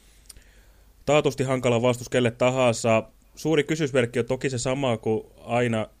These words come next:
tai kuin tietyllä tapaa siis Suomellakin, että miten se turnaus lähtee käyntiin. Toki mä sanoin, että tässä on vähän tämmönen eri kuvakulma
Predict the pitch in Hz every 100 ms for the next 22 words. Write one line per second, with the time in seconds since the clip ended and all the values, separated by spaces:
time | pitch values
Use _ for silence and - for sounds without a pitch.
0 | - 120 127 127 165 151 123 123 117 123
1 | 120 - - - 147 135 113 101 - 110
2 | 95 - - - - 139 214 190 170 160
3 | 120 113 107 101 117 113 98 92 - -
4 | - - _ - 147 170 131 - - -
5 | 135 131 143 131 127 135 139 135 123 120
6 | 139 123 135 139 117 110 101 98